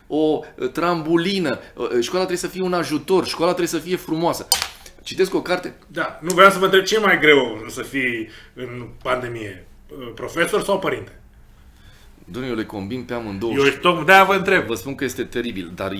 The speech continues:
Speaker 1: eu, uh, cu studenții mei facem câte trei, patru ore, după aia le dau drumul chiar cu o jumătate de oră, pentru că știu că ei mai intră peste o oră cu un alt coleg de-al meu. Și îmi dau seama că este un efort.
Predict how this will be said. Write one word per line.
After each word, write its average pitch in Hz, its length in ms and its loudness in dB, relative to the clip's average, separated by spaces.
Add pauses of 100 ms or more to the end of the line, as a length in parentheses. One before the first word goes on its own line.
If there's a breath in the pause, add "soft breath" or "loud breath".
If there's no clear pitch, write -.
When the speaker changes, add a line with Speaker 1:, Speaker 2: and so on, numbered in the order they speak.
Speaker 1:
eu, 139 300 0
uh, 107 260 0
cu 101 120 -10
studenții 110 520 -6
mei 101 180 -6
facem 120 300 -8
câte 95 200 -12
trei, - 220 -8
patru 107 320 -6
ore, 113 100 -2
după 92 160 -10
aia 110 80 0
le 101 100 -2
dau 107 220 -4
drumul 107 320 -8
chiar 110 200 -8 (460 loud breath)
cu 110 160 -8 (100)
o 104 140 -2
jumătate 101 420 -6
de 98 100 -6
oră, 120 160 0
pentru 113 320 -10
că 113 100 -6
știu 120 160 -8
că 131 120 -8
ei 127 100 0
mai 123 220 -2
intră 156 220 -4
peste - 320 -4
o 120 60 2
oră 139 180 2
cu - 200 -12
un 127 100 -2
alt 175 220 4
coleg 120 360 0
de-al 98 180 -2
meu. 98 200 -8 (340 loud breath)
Și - 120 -12
îmi 113 100 -8
dau 165 140 4
seama 180 320 0
că - 80 -6
este 160 220 -4
un 165 80 0
efort. 156 480 -2